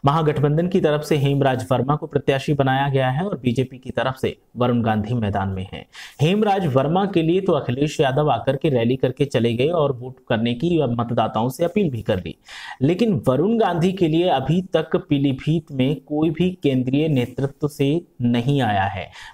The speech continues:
बीजेपी के केंद्रीय नेताओं में से किसी ने भी आकर के वरुण गांधी के लिए पीलीभीत में प्रचार नहीं किया, जबकि तेईस तारीख को पीलीभीत में मतदान होना है तीसरे चरण में, लेकिन अब तक वरुण गांधी के पक्ष में कोई भी यहाँ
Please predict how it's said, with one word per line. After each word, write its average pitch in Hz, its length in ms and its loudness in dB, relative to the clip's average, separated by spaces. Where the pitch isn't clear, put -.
बीजेपी 143 520 2
के 180 160 2
केंद्रीय 151 460 0
नेताओं 131 420 0
में 156 160 0
से 170 140 -4
किसी 175 380 -2
ने 208 120 2
भी 180 160 2
आकर 147 320 0
के 156 180 0
वरुण 143 320 0
गांधी 127 340 0
के 139 140 0
लिए 127 180 0
पीलीभीत 139 500 -6
में 151 60 0
प्रचार 147 400 0
नहीं 156 220 0
किया, 110 300 -2
जबकि 143 240 4
तेईस 165 380 0
तारीख 151 260 2
को 185 100 2
पीलीभीत 160 460 2
में 180 140 2
मतदान 175 360 2
होना 165 260 2
है 160 80 0
तीसरे 151 340 -2
चरण 131 300 0
में, 113 160 -16
लेकिन 151 380 0
अब 147 180 0
तक 214 180 2
वरुण 175 300 2
गांधी 151 280 2
के 180 140 0
पक्ष 156 320 -2
में 170 160 -4
कोई 143 260 0
भी 160 120 0
यहाँ 127 240 0